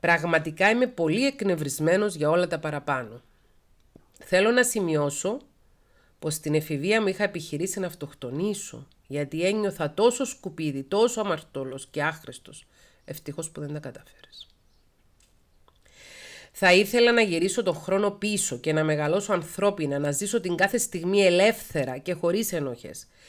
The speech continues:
Ευχαριστώ πολύ για τον χρόνο σας. Σας εύχομαι να συνεχίσετε το υπέροχο έργο σας. Καλή δύναμη, να είστε πάντα χαμογελαστοί. Λοιπόν, φίλε,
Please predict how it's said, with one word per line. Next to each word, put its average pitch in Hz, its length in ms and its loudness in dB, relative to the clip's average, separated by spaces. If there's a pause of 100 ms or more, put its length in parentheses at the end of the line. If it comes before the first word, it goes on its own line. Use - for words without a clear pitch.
(260)
Ευχαριστώ 170 480 0
πολύ 175 220 0
για 180 120 2
τον 143 120 -6
χρόνο 180 360 -2
σας. 254 200 -2
Σας 160 200 -6
εύχομαι 180 340 -2
να 156 80 -2
συνεχίσετε 160 600 -4
το 151 100 -4
υπέροχο 151 400 -4
έργο 185 240 -4
σας. 208 280 -10
Καλή 151 240 -6
δύναμη, 202 360 -4
να 156 80 -6
είστε 160 200 -8
πάντα 156 340 -6
χαμογελαστοί. 135 640 -12 (240)
Λοιπόν, 196 560 4 (840)
φίλε, 143 380 2